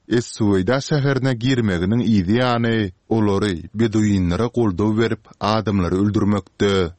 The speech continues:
şol sanda kazetten daşgary ölüm jezalaryny amal etmekde aýplaýarlar. Bolgariýanyň polisiýasy Kongonuň bir diplomatynyň ulagundan iki ýüz alty kilogram töweregi kokain tapdy.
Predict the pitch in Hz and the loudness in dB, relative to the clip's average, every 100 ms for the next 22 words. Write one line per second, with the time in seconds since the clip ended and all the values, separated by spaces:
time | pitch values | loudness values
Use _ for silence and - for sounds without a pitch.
0 | _ - 110 123 135 131 131 127 120 - | _ -6 -4 -4 -2 -2 0 -2 -4 -2
1 | 117 110 92 87 139 139 135 - 123 113 | 0 0 0 -2 0 -2 -2 -2 0 2
2 | 117 113 _ _ 107 107 110 131 135 127 | 2 -2 _ _ -2 2 2 0 0 0
3 | 123 113 104 117 117 92 98 117 127 - | -2 -2 -2 -2 -2 -2 0 0 -2 -2
4 | 131 - 101 82 87 - 95 95 95 92 | -4 0 -2 0 -4 -2 0 0 0 -2
5 | 95 98 90 87 _ _ _ _ _ _ | -2 -2 -4 -8 _ _ _ _ _ _
6 | - 98 98 92 107 123 135 135 120 117 | -2 0 2 2 0 0 0 0 0 0
7 | 117 - 120 117 120 110 - 117 135 127 | 0 -2 -2 0 0 -2 -2 0 2 0
8 | 131 127 113 135 127 139 127 127 123 117 | 0 0 0 -2 -2 0 0 0 -2 -2
9 | 120 123 127 113 113 110 117 113 95 - | 0 2 2 2 0 2 2 0 -4 -8
10 | 104 - 127 101 98 92 - 156 147 127 | -12 -6 -2 2 0 -2 -4 -2 0 0
11 | 123 123 135 127 117 98 117 - 143 - | -2 -2 0 2 2 0 -2 -2 -6 -2
12 | 139 110 87 95 - - 101 101 95 | 0 0 0 -4 -6 -4 0 0 0